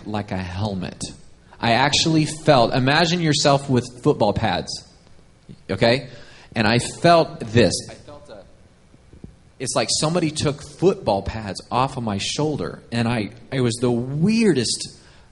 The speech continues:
it was the weirdest physical sensation, it, and I was so aware of it.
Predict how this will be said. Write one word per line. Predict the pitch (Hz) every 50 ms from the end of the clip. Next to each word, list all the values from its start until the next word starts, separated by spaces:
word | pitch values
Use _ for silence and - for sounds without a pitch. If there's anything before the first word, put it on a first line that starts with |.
| - - -
it | 135
was | 127 135 147 139 139
the | 143 139
weirdest | 127 127 139 165 185 190 196 202 185 175 - - - - - -
physical | - 185 202 185 180 - - - 131 113
sensation, | - - - 110 104 101 - - 98 95 87 - - - 82 85 82 73 - - -
it, | 139 147 - -
and | 143 127 127
I | 131
was | 127 120 127 - - - - -
so | - - 175 175 - -
aware | 131 127 113 104 101 98 120 135 170 185 208 190 135
of | 110 104 90 92
it. | 85 - -